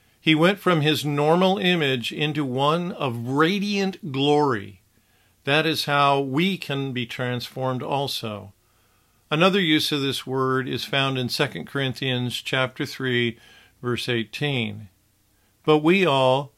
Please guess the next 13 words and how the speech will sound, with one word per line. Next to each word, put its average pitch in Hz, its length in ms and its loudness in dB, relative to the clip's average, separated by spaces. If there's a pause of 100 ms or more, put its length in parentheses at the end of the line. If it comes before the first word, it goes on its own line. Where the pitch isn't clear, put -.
(180)
with 143 320 -2
open 165 380 2
face, 127 640 0
beholding 156 500 2
as 147 240 0
in 147 100 -2
a 135 80 -2
glass 120 680 2 (380)
the 139 100 -2
glory 151 460 4
of 151 140 2
the 156 120 2
Lord, 123 480 0